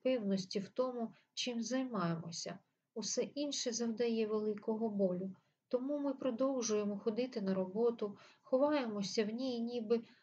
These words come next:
альпініст, який заривається у снігові кучугури, коли насувається заметіль.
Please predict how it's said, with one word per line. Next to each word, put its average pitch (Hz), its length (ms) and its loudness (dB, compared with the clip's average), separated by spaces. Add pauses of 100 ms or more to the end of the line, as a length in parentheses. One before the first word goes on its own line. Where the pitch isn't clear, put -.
(120)
альпініст, 254 840 0
який 208 460 0
заривається 220 720 0
у 202 40 -4
снігові 226 480 0
кучугури, 226 840 0 (260)
коли 233 300 4
насувається 208 840 0
заметіль. 208 600 -4